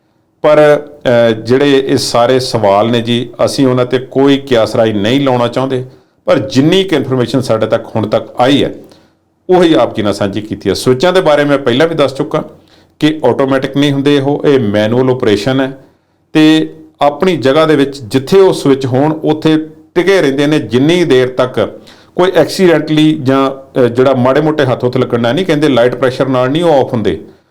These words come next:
ਉਹਨਾਂ ਨੂੰ ਚੰਗੀ ਤਰ੍ਹਾਂ ਕਰਨਾ ਪੈਂਦਾ। ਸੋ ਕੱਟ ਆਫ ਦੇ ਵਿੱਚ ਸੀਗੇ, ਤੇ ਉਹਨਾਂ ਨਾਲ ਤੇਲ ਜਾਣਾ ਇੰਜਣ ਨੂੰ, ਜਿਹੜਾ ਬੰਦ ਹੋ ਗਿਆ ਇੰਜਨਸ ਨੂੰ। ਤੇ ਪਹਿਲਾਂ ਵੀ ਸ਼ਾਇਦ ਹੋਇਆ ਹੋਵੇ ਕਦੇ ਇਸ ਤਰ੍ਹਾਂ, ਕਹਿੰਦੇ ਜਿਹੜੇ ਕੱਟ ਆਫ ਸਵਿੱਚ ਹੈਗੇ ਨੇ, ਉਹਨਾਂ,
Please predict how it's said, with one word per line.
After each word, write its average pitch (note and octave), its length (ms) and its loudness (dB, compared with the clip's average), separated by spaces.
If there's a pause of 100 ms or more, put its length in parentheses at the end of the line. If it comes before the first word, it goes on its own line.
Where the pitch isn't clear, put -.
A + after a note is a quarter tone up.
(300)
ਉਹਨਾਂ C#3+ 180 0
ਨੂੰ D#3 160 -2
ਚੰਗੀ D3 260 0
ਤਰ੍ਹਾਂ C#3 200 -2
ਕਰਨਾ G2 280 -4
ਪੈਂਦਾ। E2+ 260 -8 (440)
ਸੋ - 200 -2
ਕੱਟ - 260 -2
ਆਫ C3 160 0
ਦੇ D#3+ 80 0
ਵਿੱਚ D3+ 180 -2
ਸੀਗੇ, D#3 320 -4 (840)
ਤੇ C3+ 60 2
ਉਹਨਾਂ C3 200 4
ਨਾਲ A2+ 180 0
ਤੇਲ C3 360 0
ਜਾਣਾ A2+ 300 0
ਇੰਜਣ G#2 240 -2
ਨੂੰ, G2 120 -2
ਜਿਹੜਾ G#2 340 -2 (140)
ਬੰਦ G2+ 340 -4
ਹੋ A2 140 -2
ਗਿਆ A2+ 140 0
ਇੰਜਨਸ A2 320 -2
ਨੂੰ। A#2 240 -4 (460)
ਤੇ E3+ 200 2
ਪਹਿਲਾਂ F3+ 560 -2
ਵੀ C3+ 340 -2
ਸ਼ਾਇਦ C3 320 0
ਹੋਇਆ A#2 260 2
ਹੋਵੇ A2 220 -2
ਕਦੇ A2+ 280 0
ਇਸ G2+ 80 -2
ਤਰ੍ਹਾਂ, G2+ 200 -4
ਕਹਿੰਦੇ G2 300 -4 (600)
ਜਿਹੜੇ B2 160 2
ਕੱਟ A#2+ 240 -2
ਆਫ B2 120 -2
ਸਵਿੱਚ B2 300 -2
ਹੈਗੇ G#2 320 -2
ਨੇ, G#2+ 260 -4 (520)
ਉਹਨਾਂ, F3 320 0